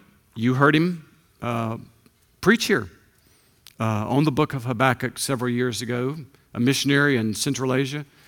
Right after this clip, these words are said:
And I grabbed this quote from him. I asked him, "Could you send me that sermon, please?" It was very, very good. I love this quote. "The work that God has done in the past is the canvas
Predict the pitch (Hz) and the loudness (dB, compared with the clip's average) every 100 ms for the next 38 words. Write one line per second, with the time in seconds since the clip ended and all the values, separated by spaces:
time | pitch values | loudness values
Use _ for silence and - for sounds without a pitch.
0 | _ _ _ _ _ 113 113 117 117 120 | _ _ _ _ _ -4 -2 0 0 2
1 | 139 127 123 - - 147 - 131 113 120 | 2 2 -2 -6 -2 -2 0 -2 0 0
2 | 123 113 131 110 98 110 190 - - 190 | 0 -2 -2 -6 -8 -10 -10 -6 -2 0
3 | 143 - - 139 135 123 127 113 104 113 | 0 0 -2 0 -2 -2 -4 -6 -6 -2
4 | 151 123 107 107 95 - - - _ _ | -2 -2 -4 -4 -6 -12 -20 -20 _ _
5 | 107 127 151 131 127 - 135 104 - - | -4 2 2 2 -2 -2 -2 -2 -4 -20
6 | _ _ _ _ _ - - - - 143 | _ _ _ _ _ -20 -20 -16 2 8
7 | 160 143 196 240 - - - _ _ - | 10 12 12 10 6 -18 -20 _ _ -4
8 | 139 117 170 180 175 120 101 160 180 165 | 0 8 10 10 8 4 6 6 8 6
9 | 139 - 160 185 - - - _ _ _ | 4 2 2 2 -2 -8 -14 _ _ _
10 | _ _ 135 139 110 131 - 170 220 214 | _ _ 0 0 0 -2 -2 2 2 2
11 | 135 - - | -2 -4 -6